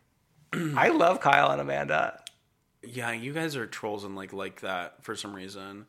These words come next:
Speaker 2: Why, you don't like them?
Speaker 1: No, I'm more of a Carl guy.
Speaker 2: Carl is such a, a doofus.
Speaker 1: He's, like, so, he's such a hot doofus.
Speaker 2: <sighs> God. Well, you root for that then.
Speaker 1: Yeah.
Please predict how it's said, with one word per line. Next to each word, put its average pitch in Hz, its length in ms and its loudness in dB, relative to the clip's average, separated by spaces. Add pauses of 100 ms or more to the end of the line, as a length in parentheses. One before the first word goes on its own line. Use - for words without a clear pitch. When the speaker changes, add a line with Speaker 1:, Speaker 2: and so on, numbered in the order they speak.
(120)
Speaker 2:
Why, 190 160 6
you 185 100 2
don't 202 140 6
like 180 200 6
them? 453 400 6
Speaker 1:
No, 226 480 8
I'm 190 140 8
more 220 220 6
of 202 80 4
a 190 220 6
Carl 135 480 6
guy. 135 480 4
Speaker 2:
Carl 294 460 6
is 180 160 2
such 226 280 4
a, 208 300 6 (2000)
a 170 120 8
doofus. 147 500 6
Speaker 1:
He's, 185 240 4
like, 185 200 4
so, 147 460 8
he's 156 220 2
such 165 180 2
a 175 100 4
hot 135 320 2
doofus. 117 760 -4 (260)
Speaker 2:
<sighs> - 280 -14
God. 117 420 -6 (680)
Well, 143 320 -2 (680)
you 170 180 0
root 180 240 2
for 147 120 0
that 131 260 0
then. 131 340 -4 (200)
Speaker 1:
Yeah. 147 260 -2